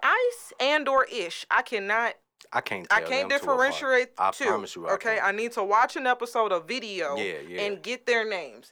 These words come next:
Speaker 2: Facts.
Speaker 1: But either Ice or Ish, but it was the light-skinned one, to anyone who knows these individuals. After he read an article reiterating how the C E O of the L G B T Q plus organization gave back, like, the pass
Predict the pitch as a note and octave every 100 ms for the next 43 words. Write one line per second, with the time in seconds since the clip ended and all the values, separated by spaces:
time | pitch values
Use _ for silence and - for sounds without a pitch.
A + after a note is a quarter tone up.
0 | _ - D#3+ F#3 - A#3+ A3+ G3 - B3
1 | E4+ G4 - C4+ B3+ A#3+ F#3+ - G3 A3
2 | G3+ A3+ A3+ G#3+ - - D#3+ C#3+ C3 -
3 | E3+ - G#3+ G#3 G3+ G3+ G3 F3+ F3 E3
4 | E3+ D#3+ D#3+ D3+ D3 C#3 D3 G#2 - _
5 | _ - - - A#3+ C#4+ C#4+ C4 A#3 A3+
6 | F3+ G3+ G3+ A3 F#3+ G#3+ - G3 F#3+ F3+
7 | E3+ F3+ D#3+ D3 - B3 A#3 A3+ - E3+
8 | D#3 - D#3 C#3+ - F3+ A3+ G3+ G3+ F3+
9 | F#3+ - F#3+ - F#3+ F3+ - E3+ E3+ -
10 | E3 E3 D#3+ D3+ - D3+ D#3+ A3 C4+ C4
11 | A3 A3 G#3+ - - _ _ _ - F3+
12 | F3 - F3+ - E3+ F3 F3+ F#3 -